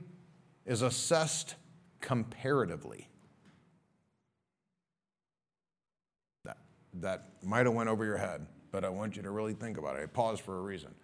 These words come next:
Maturity is assessed comparatively, which means we often look at someone else. "Well,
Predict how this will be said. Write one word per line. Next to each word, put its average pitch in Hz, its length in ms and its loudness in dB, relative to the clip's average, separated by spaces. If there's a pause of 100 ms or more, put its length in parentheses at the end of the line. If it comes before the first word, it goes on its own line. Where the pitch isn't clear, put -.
(280)
Maturity 113 840 0 (720)
is 113 160 0
assessed - 800 0 (540)
comparatively, 110 920 -4 (1800)
which 123 180 0
means 117 560 0 (400)
we 123 200 2
often 139 520 2
look 135 200 4
at 117 120 0
someone 113 400 0
else. - 400 -6
"Well, 110 340 -2